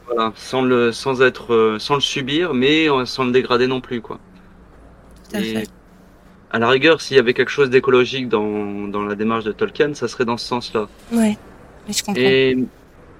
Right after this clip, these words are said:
Speaker 1: en termes de valeurs, il y a quelque chose qui est assez récurrent dans, dans, dans l'œuvre de Tolkien, c'est, euh, les protagonistes dans, dans ces histoires. Il y a,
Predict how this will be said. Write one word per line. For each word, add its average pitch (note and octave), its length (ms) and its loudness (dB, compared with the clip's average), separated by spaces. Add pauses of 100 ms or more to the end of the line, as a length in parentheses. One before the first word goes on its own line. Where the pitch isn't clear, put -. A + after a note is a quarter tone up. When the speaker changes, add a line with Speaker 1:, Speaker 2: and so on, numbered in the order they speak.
(160)
Speaker 1:
en C3 120 -2
termes E3 300 2
de C#3 100 6
valeurs, C#3 720 2 (760)
il C3+ 60 -4
y C3+ 60 6
a C3+ 40 6
quelque C#3 200 0
chose D#3+ 200 -4
qui B2+ 200 -2
est B2+ 40 6
assez C#3+ 420 4
récurrent C3+ 600 0
dans, A2 320 -2
dans, G#2+ 460 -6 (560)
dans A#2+ 120 -2
l'œuvre C3 220 6
de A#2+ 100 -2
Tolkien, D#3+ 460 -4
c'est, C#3 380 2
euh, A#2+ 220 -2 (300)
les - 80 2
protagonistes D3 720 0
dans, G#2 460 -2 (160)
dans G#2 120 -18
ces A2 280 -10
histoires. D3 320 0 (840)
Il A#2+ 120 -10
y B2+ 80 4
a, B2+ 580 0